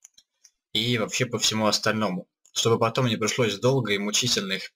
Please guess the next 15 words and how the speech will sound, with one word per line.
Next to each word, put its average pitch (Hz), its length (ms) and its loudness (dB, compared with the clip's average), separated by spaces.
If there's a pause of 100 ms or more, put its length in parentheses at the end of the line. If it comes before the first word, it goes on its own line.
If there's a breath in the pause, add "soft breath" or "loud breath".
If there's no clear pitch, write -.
перерисовывать 104 960 0 (560 loud breath)
под 98 320 2 (360)
наш 98 360 2
этот, 127 420 0 (480)
э, 92 100 -10
как 95 240 -4
его, 87 260 -4 (580)
под 95 180 -4
наш 98 220 0
стиль. - 480 -4 (3250)
И 113 60 -4
чтоб 107 220 -2
все 123 220 2
было 107 340 2
окей. 90 380 -6